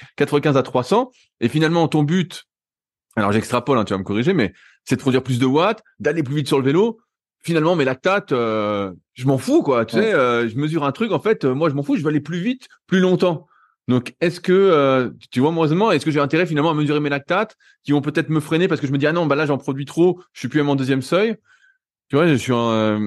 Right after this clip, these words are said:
Speaker 2: Ouais.
Speaker 1: je suis un peu dans, dans
Speaker 2: Ouais,
Speaker 1: cette,
Speaker 2: c'est,
Speaker 1: euh,
Speaker 2: c'est,
Speaker 1: problématique,
Speaker 2: c'est
Speaker 1: euh, de réflexion.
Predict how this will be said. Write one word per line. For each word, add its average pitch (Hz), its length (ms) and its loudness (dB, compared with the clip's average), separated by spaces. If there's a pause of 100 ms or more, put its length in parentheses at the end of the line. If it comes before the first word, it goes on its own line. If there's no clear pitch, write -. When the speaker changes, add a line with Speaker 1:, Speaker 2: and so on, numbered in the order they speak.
Speaker 2:
Ouais. 120 80 2
Speaker 1:
je 123 60 0
suis - 100 -6
un 123 40 0
peu 156 140 0
dans, 151 140 2
dans 139 140 2
Speaker 2:
Ouais, 147 100 2
Speaker 1:
cette, 160 100 0
Speaker 2:
c'est, 131 120 -2
Speaker 1:
euh, 123 340 0
Speaker 2:
c'est, 131 100 -2
Speaker 1:
problématique, 151 540 -2
Speaker 2:
c'est 143 100 2
Speaker 1:
euh, 131 480 0
de 123 80 -4
réflexion. 139 480 -4